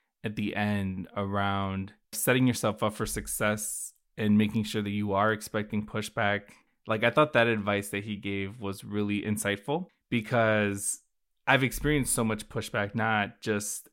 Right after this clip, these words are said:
in terms of D E I work broadly, but just in terms of that buy-in, right? Around, like,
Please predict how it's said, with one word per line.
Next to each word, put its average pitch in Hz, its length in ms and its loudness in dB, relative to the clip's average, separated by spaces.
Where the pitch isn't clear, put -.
in 101 640 0
terms 113 320 2
of 101 140 -2
D 107 200 -2
E 101 40 -2
I 95 80 0
work 95 360 -4
broadly, 107 540 0
but 101 180 -6
just 104 360 -4
in 104 100 -4
terms 113 240 -2
of 107 100 -2
that 101 220 -4
buy-in, 101 500 0
right? 95 300 -2
Around, 98 260 -4
like, 92 140 -6